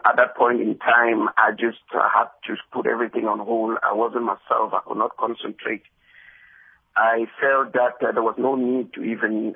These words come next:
um, study further, and I lost my way a little, a bit, um,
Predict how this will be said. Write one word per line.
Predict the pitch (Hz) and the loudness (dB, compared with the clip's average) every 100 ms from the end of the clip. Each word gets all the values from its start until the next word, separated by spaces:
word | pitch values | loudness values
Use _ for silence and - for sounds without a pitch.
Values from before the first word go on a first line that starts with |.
| - | -2
um, | 104 104 | -2 -4
study | - 127 127 117 | 0 0 0 -2
further, | 123 117 113 113 104 - | 0 2 2 2 2 2
and | 107 107 104 | 0 0 0
I | 107 | 0
lost | 123 160 156 | 2 0 2
my | 131 | 2
way | 131 131 | 2 0
a | 120 | 0
little, | 123 113 110 107 - | 0 0 -2 -4 -8
a | 113 | -4
bit, | 117 104 _ - 107 | -4 -4 _ -4 -2
um, | 104 107 107 | -2 -4 -6